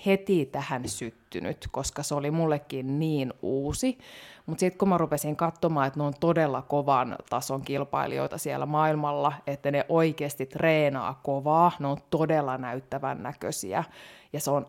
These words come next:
aivan oma maailmansa kuin bikini fitness, niin siihen mulla kiehtoi se, että et se on niin kuin aivan erilaista, mitä mä oon aikaisemmin kokenut, ja juuri siellä maailmalla aivan erilainen kokemus, mitä Suomessa kisata,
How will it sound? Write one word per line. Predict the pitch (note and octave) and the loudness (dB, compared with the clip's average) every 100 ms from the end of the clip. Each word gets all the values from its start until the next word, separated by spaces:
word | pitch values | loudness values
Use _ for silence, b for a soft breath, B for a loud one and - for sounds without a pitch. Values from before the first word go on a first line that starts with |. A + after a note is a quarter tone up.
| - | 2
aivan | F3 F3 D#3+ C#3+ C#3+ - | 6 8 6 2 -4 -2
oma | C#3+ C#3+ C3+ | -2 0 -2
maailmansa | C#3+ C#3+ - - - - | -2 -2 -2 -4 -6 -8
kuin | - - | -12 -10
bikini | - G#2+ - | -12 -10 -10
fitness, | - - - E3 - - | -10 -12 -10 -10 -10 -10
niin | C#3 | -6
siihen | F#3 F3+ E3 C#3+ | 0 2 2 -2
mulla | C#3 C#3+ | -4 -8
kiehtoi | - C#3+ C#3 D#3+ | -4 -4 -4 -8
se, | C#3+ - C3+ C3 | -6 -4 -4 -4
että | C3+ - C3+ - _ _ _ | -6 -8 -10 -10 _ _ _
et | C#3+ - | -14 -8
se | C#3+ | -6
on | C3 | -4
niin | C3+ C3+ | -4 -4
kuin | D3 C#3+ - | -4 -4 -2
aivan | D#3 D#3 C#3 - | 2 2 0 -4
erilaista, | C#3+ D3 - F#2+ E3 - D#3 - | -6 -4 -2 -2 -2 -4 -6 -6
mitä | D#3+ D3 C#3 | -8 -6 -6
mä | C#3+ | -6
oon | C#3 | -2
aikaisemmin | C#3+ C#3 D3+ C#3 C#3+ C#3+ | -4 -4 -8 -8 -8 -6
kokenut, | C#3+ C#3+ C#3 D#3 - | -6 -6 -6 -6 -4
ja | D3+ | 0
juuri | D#3 D#3+ D#3 D3+ | 2 2 2 -2
siellä | D3 C#3 C#3+ | -4 -4 -4
maailmalla | C#3+ C#3+ D3 D3+ A#2+ - F3 - b b b _ | -2 -2 -2 -2 -6 -4 -6 -8 b b b _
aivan | E3+ F3+ D#3+ D3 | 6 6 6 2
erilainen | D3 D3 C#3 C#3 | 0 0 0 -2
kokemus, | C#3+ C#3+ C3 C3+ - | -4 -6 -6 -8 -10
mitä | - - | -8 -8
Suomessa | - G2+ - F#3+ - | -6 -6 -6 -8 -8
kisata, | - A2 A#2 - | -10 -10 -10 -8